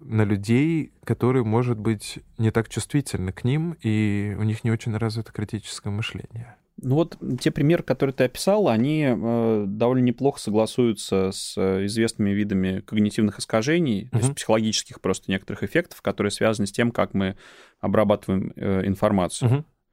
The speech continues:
Speaker 2: Вот. Ну, например, есть такой эффект, э, называется эффект иллюзорной правды, э, который состоит в том, что мы легче, э, как бы верим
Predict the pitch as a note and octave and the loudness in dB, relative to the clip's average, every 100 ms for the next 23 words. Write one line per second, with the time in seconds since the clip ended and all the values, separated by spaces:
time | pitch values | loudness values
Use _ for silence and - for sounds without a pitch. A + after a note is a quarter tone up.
0 | _ _ _ - - G2 F#2 C3+ C3+ G#2+ | _ _ _ -14 -6 0 0 2 2 2
1 | G#2+ G2 F#2+ F#2 F#2 - F#2+ - F#2 - | 2 0 0 -4 -6 -4 -2 -2 -4 -6
2 | F2 - - F#2 F2+ F#2 - F#2 G2 - | -10 -8 -8 -6 -6 -6 -6 -6 -6 -4
3 | G2 G2 G2+ F#2+ G2 - G3+ D#3 C3 _ | -4 0 0 0 0 0 2 0 -4 _
4 | _ _ _ - D2 G2 G2+ G2 - G#2+ | _ _ _ -8 -2 0 2 0 -2 -4
5 | - G#2+ G2+ - C3 D3 - G#2 G2+ G2 | -2 -2 -2 0 0 -2 -2 2 4 2
6 | G2 G2 G#2+ G#2 G2+ A2 - G2 F#2 F#2 | 2 2 2 4 2 0 -2 -2 -2 -4
7 | - - - - F#2+ G2+ G2+ A2 F#2+ F#2 | -12 -12 -12 -10 -6 -4 2 2 2 0
8 | F2+ | -2